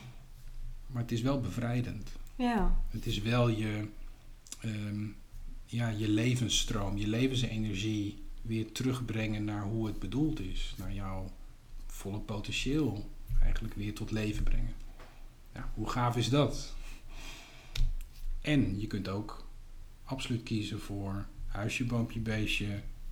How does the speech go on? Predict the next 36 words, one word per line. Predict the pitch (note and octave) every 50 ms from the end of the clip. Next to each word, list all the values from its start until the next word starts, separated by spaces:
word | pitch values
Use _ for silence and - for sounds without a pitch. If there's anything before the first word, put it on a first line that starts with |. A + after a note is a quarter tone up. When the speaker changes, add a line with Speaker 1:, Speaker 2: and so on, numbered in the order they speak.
| - -
Speaker 1:
's | - -
avonds | A2+ G#2+ A2+ A2 A2 G#2+ A2 G#2+ - - - -
de | - -
afstandsbediening. | - - - B2 B2 B2 - - - G#2+ G#2 A2+ A2 G#2+ G#2 G#2 G2+ G2+ G2+ G2+ - - - - - - - - - - - - - - - - - - -
Ehm, | G#2+ G#2+ G#2 G2+ G2+ G2+ G#2+ A2 - - - - -
we | - A#2
hebben | A2 G#2 A2 G#2+
mogelijkheden | A2 B2 C#3 C3+ - C3 A#2+ B2+ A#2+ A2+ A#2+
genoeg | - - B2 C#3 D3+ -
om | C3 A2+ A2+
ons | A2 -
af | - C3+ -
te | - B2
laten | A#2 A2 G#2 G#2+ - A2
leiden. | G#2 G#2 G2+ G2+ G2+ G2 G2+ G2 -
Speaker 2:
Mhm. | A3 A3 A3 G#3 G#3 F#3 F3+ G3 B3+ C4+ - - - - - - - - - - - - -
Speaker 1:
En | - - C3+
dan | B2+ B2
kun | B2 - A#2
je | A2+
aan | A2 A2
het | G#2+ -
eind | A#2 A2+ G#2+ -
van | - A2+
je | A2 G#2+
leven | G#2+ G#2+ G#2+ G#2+ A2
denken, | A2 A2 G#2+ - - -
"Nou, | - C#4 G3
het | B2+ A#2+
was | C3 C3
leuk." | C3 C3+ A2 A2 A2+ A2+ - - - - - - - - - - - - - - - - - - - - - - - - - - - - - - - - - - - -
En | B2 A2
dat | G2+ F#2
was | G2+ B2 B2+
het | C#3+ A#2+ -
dan. | - F2+ F#2